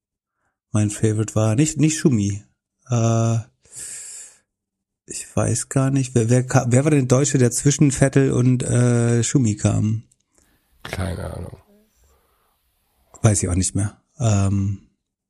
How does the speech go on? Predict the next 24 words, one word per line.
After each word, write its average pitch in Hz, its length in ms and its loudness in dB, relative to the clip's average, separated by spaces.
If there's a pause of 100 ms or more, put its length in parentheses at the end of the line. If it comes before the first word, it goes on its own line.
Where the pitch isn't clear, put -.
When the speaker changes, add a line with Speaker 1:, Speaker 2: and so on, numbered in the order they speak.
(520)
Speaker 1:
ja, 110 160 0
aber 139 120 4
die 131 200 0
Doku 147 280 4
ist 156 120 0
gut, - 160 2
kann 135 120 4
man 139 80 4
sich 135 120 0
anhören. 143 300 0
Äh, 123 260 4
Olli 127 140 4
Schulz 151 320 2
war 143 180 2
begeistert. 127 460 0
Speaker 2:
Genau, 123 460 2
äh, 131 120 -4
äh, 127 460 -4
unser 135 240 4
Podcast-Kollege 113 1000 0
Olli 110 200 2
Schulz 110 360 0
war 104 100 -2
begeistert, 101 600 0